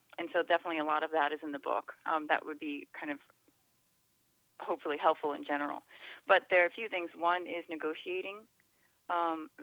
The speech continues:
that, um, that it's really important for adoptive parents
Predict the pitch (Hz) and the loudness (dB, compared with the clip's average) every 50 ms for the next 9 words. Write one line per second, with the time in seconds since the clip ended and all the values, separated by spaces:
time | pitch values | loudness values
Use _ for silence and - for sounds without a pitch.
0 | 156 - 160 160 156 156 156 151 - _ - - - 160 151 156 151 151 160 160 | -2 2 2 4 4 4 2 0 -2 _ -6 -4 -2 -2 -2 -2 -2 -4 -6 -8
1 | 160 151 - - _ _ _ _ - - 156 156 156 156 - - _ _ _ _ | -12 -16 -18 -20 _ _ _ _ -2 2 2 4 4 2 0 -4 _ _ _ _
2 | _ 175 185 - - 156 160 160 160 156 156 156 - 160 151 147 156 151 151 151 | _ -6 -6 -6 -8 -6 -4 -2 -2 -2 -4 -4 -2 -2 -2 -2 -2 -4 -4 -2
3 | 147 147 151 143 - 147 - - 160 151 147 147 - | 0 0 -2 -2 -4 -8 -10 -8 -6 -4 -4 -4 -6